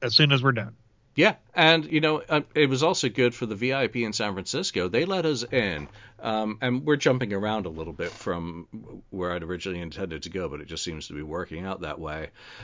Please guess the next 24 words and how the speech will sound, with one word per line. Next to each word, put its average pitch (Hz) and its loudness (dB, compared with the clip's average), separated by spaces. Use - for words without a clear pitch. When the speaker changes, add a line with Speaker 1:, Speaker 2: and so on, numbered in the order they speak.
Speaker 2:
They 127 4
let 175 0
us 131 0
into 127 -2
the 110 -4
V 110 -2
I 110 0
P. 101 -4
Um, 95 -4
everyone 127 0
was 123 -2
there 98 0
on 110 -2
time. 87 -4
Everything 123 -4
went 101 -2
as 101 -2
expected. 87 -4
We, 90 -4
everyone 110 -4
met 107 -2
up 98 -2
on 110 -2
time. 85 -4